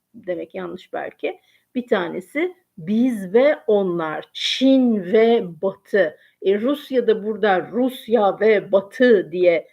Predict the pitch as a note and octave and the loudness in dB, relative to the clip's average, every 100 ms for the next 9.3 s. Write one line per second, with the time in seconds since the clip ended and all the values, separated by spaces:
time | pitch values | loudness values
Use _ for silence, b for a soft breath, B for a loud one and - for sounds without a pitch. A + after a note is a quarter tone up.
0 | b _ C#4 C4 G#3+ F3 D#3 C#3 - C#4+ | b _ 0 0 0 -4 -8 -12 -4 -4
1 | E4+ - _ D4 C4 G#3 F3+ F3+ D4 F4 | -4 -8 _ -2 0 0 -4 0 -2 -2
2 | _ - D#4 E4 E4+ E4+ F4 C4+ A3+ C#4 | _ -6 -4 -2 -4 -6 -4 -4 -4 -8
3 | B3 - G3 - - G#3+ A3+ D#4+ C#4+ F4+ | -10 -6 -4 -4 -8 -14 -10 -8 -6 -8
4 | b b b _ G3+ G#3 G3 F3+ - - | b b b _ -8 -6 -4 -6 -8 -12
5 | A#3 F4 - - - _ - G3+ F#3+ - | -2 -2 -2 -10 -20 _ -8 -4 -4 0
6 | A3 F#3 - C#4+ F#4 - - - - G#3 | -2 -2 -10 -6 -6 -8 -18 -20 -10 -6
7 | G3 G3 F#3+ - A#3+ G#3 F3 D3 - A3 | -4 -4 -6 -2 -2 0 0 -2 -2 -4
8 | G#3 G#3 G3 - - C4+ D#4+ - _ A#3+ | -4 -6 -6 -10 -16 -12 -12 -14 _ -2
9 | F#3+ D#3 A#2+ | -2 -4 -6